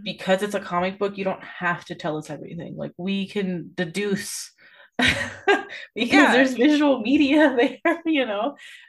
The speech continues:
Speaker 2: There's
Speaker 1: Um,
Speaker 2: visual media and you're not writing in a void. Like, I think this was, part of what this was is that it kind of did feel like,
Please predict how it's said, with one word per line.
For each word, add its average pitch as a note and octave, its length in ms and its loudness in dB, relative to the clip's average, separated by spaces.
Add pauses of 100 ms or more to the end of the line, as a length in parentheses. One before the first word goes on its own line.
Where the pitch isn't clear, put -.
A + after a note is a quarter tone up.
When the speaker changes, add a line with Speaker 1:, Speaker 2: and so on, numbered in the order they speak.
(160)
Speaker 2:
There's D#4 140 0
Speaker 1:
Um, G3 80 0
Speaker 2:
visual F4 380 2
media C#4 600 2
and A#3 320 -6 (180)
you're A#3+ 180 -8
not B3 300 2 (100)
writing G#3+ 520 -2
in G3 100 -6
a F3+ 140 -4
void. D#3 340 -4
Like, D#3+ 160 -2
I G3 80 -4
think A3+ 240 -6
this G#3+ 200 -4
was, F#3+ 480 -2 (540)
part A#3+ 260 4
of B3 120 2
what A#3 180 0
this G#3+ 180 -2
was F#3+ 240 0
is F#3+ 140 -6
that E3+ 160 0
it - 200 -8
kind F3+ 260 -4
of F3+ 300 -8
did - 400 -6
feel F#3 600 0
like, E3+ 480 -2